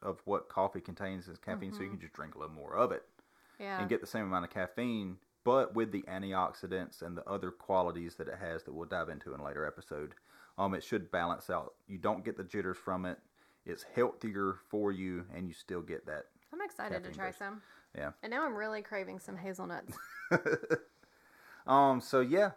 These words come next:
Speaker 1: so I will drop all the links to the,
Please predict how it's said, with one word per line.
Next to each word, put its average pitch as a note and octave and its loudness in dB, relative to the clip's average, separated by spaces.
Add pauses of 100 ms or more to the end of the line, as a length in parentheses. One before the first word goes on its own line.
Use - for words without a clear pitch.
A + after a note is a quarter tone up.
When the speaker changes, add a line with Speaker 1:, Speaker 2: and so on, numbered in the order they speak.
Speaker 1:
so A#2+ 4 (200)
I C3 10
will D#3+ 8
drop C#3 6
all C3 8 (580)
the A2 2
links A2+ 0
to A2 -2 (240)
the, G#2 -2